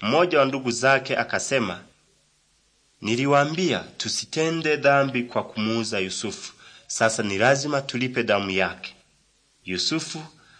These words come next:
akamweka ndugu yake mwingine kwa jina Simeoni jela, na akawaambia watumishi wake wajaze magunia yao na vyakula pamoja na zile pesa walizokuwa wamelipa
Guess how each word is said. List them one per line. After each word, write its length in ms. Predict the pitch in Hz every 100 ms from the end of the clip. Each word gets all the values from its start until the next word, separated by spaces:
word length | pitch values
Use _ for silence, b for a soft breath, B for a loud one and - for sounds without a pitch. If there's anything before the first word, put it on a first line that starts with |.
| b
akamweka 580 | - 104 123 127 175 170
ndugu 260 | 135 135 131
yake 320 | 127 135 131
mwingine 520 | 113 117 120 143 120
kwa 240 | 101 - 185
jina 380 | 180 165 143
Simeoni 680 | 127 - 113 120 120 101 90 B B B
jela, 520 | 92 120 120 101 82 - _ _ _ -
na 140 | 110 117
akawaambia 680 | 120 135 135 147 180 135
watumishi 560 | - 110 - 123 147 -
wake 480 | 123 135 127 110 90 B B -
wajaze 480 | 110 120 175 156
magunia 460 | 143 131 123 131 131
yao 520 | 113 127 117 95 92 _ _ _ _ _ -
na 140 | 98
vyakula 580 | 90 104 101 143 117 92 B B B
pamoja 420 | 104 113 156 143
na 100 | 127
zile 240 | 110 127 123
pesa 380 | 135 131 131
walizokuwa 600 | 113 110 110 110 - 117 107
wamelipa 680 | 95 95 110 120 95 90